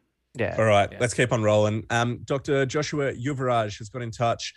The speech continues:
Speaker 2: Uh, how do we fix the mistakes? And these mistakes he's referring are the kind of constant handling or turnovers that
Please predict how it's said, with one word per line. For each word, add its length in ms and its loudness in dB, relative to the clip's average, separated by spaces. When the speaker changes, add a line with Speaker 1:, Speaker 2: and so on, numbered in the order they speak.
Speaker 2:
Uh, 140 4
how 180 0
do 60 0
we 100 -4
fix 340 -8
the 80 -6
mistakes? 600 -6
And 260 -8
these 240 -4
mistakes 400 -4
he's 140 -6
referring 520 -6
are 340 -2
the 120 -10
kind 180 -8
of 60 -8
constant 340 -6
handling 680 -2
or 140 -2
turnovers 720 0
that 280 -2